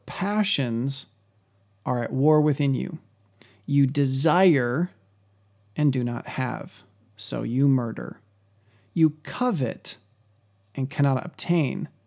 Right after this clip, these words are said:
so you fight and quarrel. You do not have because you do not ask. You ask and you do not receive because you ask wrongly to spend it on your passions.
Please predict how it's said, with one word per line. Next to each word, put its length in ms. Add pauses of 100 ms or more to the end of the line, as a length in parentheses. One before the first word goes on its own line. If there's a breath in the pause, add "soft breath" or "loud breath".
(440)
so 160
you 180
fight 540 (160)
and 180
quarrel. 460 (920)
You 80
do 120
not 160
have 380
because 300
you 60
do 120
not 260
ask. 560 (380)
You 160
ask 400
and 80
you 80
do 120
not 180
receive 400
because 280
you 120
ask 300
wrongly 480
to 100
spend 500
it 280
on 340
your 420 (520 soft breath)
passions. 800